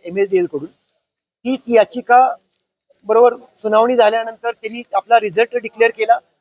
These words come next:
तो रिझल्ट बऱ्यापैकी सर्व इंडस्ट्रीला मान्य होता, परंतु त्या याचिकेविरुद्ध एमएसडीएलनं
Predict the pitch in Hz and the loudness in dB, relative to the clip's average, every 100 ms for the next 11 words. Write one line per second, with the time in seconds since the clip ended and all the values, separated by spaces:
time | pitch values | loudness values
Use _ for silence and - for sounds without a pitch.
0 | _ _ 214 220 233 - 185 185 226 233 | _ _ -2 0 -2 -4 -6 0 0 0
1 | 202 190 208 220 247 233 208 226 220 190 | 0 2 2 -2 -16 -14 -4 -2 -2 -4
2 | 208 220 220 190 180 226 214 208 208 _ | -10 -4 -2 0 -2 -2 -2 -2 -4 _
3 | _ _ 202 214 226 - 254 - 214 247 | _ _ -2 -2 -2 -8 -10 -2 4 4
4 | 269 - - 208 208 - - 247 240 214 | 2 -8 -2 0 0 -6 -8 -6 -6 -6
5 | 262 214 214 208 240 240 254 | -6 -6 -6 -8 -4 -2 -2